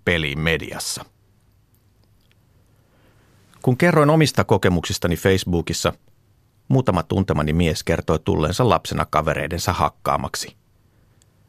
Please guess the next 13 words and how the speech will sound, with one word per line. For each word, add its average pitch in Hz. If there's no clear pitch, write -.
Nämä 101
nyt 110
keski-ikäiset 98
miehet 107
ovat 101
tasapainoisia 95
perheenisiä, 90
joiden 113
ei 135
arvaisi 98
kantavan 82
väkivaltakokemuksia 71
mukanaan. 69